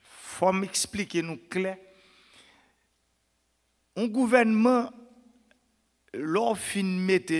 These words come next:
c'est quelques ministres, directeurs généraux, parfois, et puis, ou même président. Mais, et administration publique là, en soi, structure l'État, ce sont pas qui pas facile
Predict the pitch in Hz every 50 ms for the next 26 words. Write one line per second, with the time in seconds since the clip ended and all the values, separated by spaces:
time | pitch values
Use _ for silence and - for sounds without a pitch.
0 | 170 185 196 180 175 151 - - - 170 - - - 170 165 151 143 147 165 185
1 | 180 160 135 123 131 147 143 - - 147 143 131 139 147 143 143 131 123 123 123
2 | 123 123 139 139 143 156 151 - - 143 123 107 - - 147 160 156 156 151 139
3 | 120 113 110 131 - - - 123 127 135 135 135 139 139 156 165 165 185 220 -
4 | - - - - - - _ _ _ _ _ _ _ _ _ _ _ _ _ -
5 | - - 175 226 262 254 - - - - 226 - - - 254 247 240 247 285 277
6 | 277 254 240 - - 240 196 - - - 185 - - - 175 147 143 156 156 -
7 | - 165 156 - - 151 139 120 - 131 117 110 101 98 - - - _ _ _
8 | _ _ _ _ _ _ _ _ _ _ _ _ - - - - - 175 151 -
9 | - - 208 185 170 165 147 - - 208 - - 151 127 107 95 - - - -
10 | _ _ _ _ _ _ _ _ _ _ _ _ _ _ _ _ _ _ _ _
11 | _ _ _ _ _ _ _ _ _ _ _ _ - - - - 233 262 254 247
12 | 240 - 147 113 139 - - - - - - - 127 - - - - -